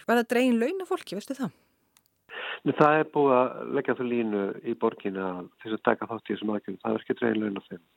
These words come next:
Speaker 2: Það er alveg skýrt.
Speaker 1: Og á það þá við um allan daginn eða bara á meðan fundi stendur?
Speaker 2: Það á við um allan daginn.
Speaker 1: Þetta var Helgi Grímsson, sviðsstjóri hjá Reykjavíkurborg.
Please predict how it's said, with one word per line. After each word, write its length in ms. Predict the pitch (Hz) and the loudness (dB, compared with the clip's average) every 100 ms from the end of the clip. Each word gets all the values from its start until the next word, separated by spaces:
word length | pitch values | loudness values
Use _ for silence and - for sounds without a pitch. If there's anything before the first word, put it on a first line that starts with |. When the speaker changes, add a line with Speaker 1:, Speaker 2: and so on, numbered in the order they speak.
| - | -6
Speaker 2:
Það 160 | 117 | 2
er 120 | 110 110 | 4 4
alveg 160 | 98 - | 0 -4
skýrt. 440 | 110 - - - - | -12 -12 -18 -10 0
Speaker 1:
Og 120 | 226 - | 2 2
á 160 | 214 240 | 2 2
það 220 | 240 226 240 | 0 -2 0
þá 60 | 226 214 | 2 2
við 160 | 220 208 | 0 0
um 140 | 196 _ - | -4 _ -2
allan 360 | 277 - 269 240 | -2 0 0 0
daginn 300 | 208 202 208 | -2 -2 -2
eða 160 | 208 - | -2 -2
bara 160 | 233 | 0
á 60 | 226 | 0
meðan 160 | 214 214 | -2 -4
fundi 300 | 247 233 - | -6 -6 -8
stendur? 400 | 240 214 - _ _ - _ - - - - _ - | -8 -8 -16 _ _ -20 _ -20 -20 -20 -20 _ 4
Speaker 2:
Það 160 | 123 | 8
á 80 | 127 135 | 8 6
við 140 | 127 | 2
um 100 | 123 | 0
allan 220 | 120 101 90 | -2 -6 -8
daginn. 220 | 78 - _ _ _ _ | -14 -20 _ _ _ _
Speaker 1:
Þetta 140 | 202 202 | 0 2
var 80 | 214 | 2
Helgi 220 | 220 208 | 0 -2
Grímsson, 460 | 226 233 - 247 233 | 2 2 2 0 0
sviðsstjóri 460 | 214 220 220 208 202 | 2 2 4 2 2
hjá 140 | 190 | 0
Reykjavíkurborg. 720 | 185 208 226 220 214 233 262 | 0 2 0 0 0 0 0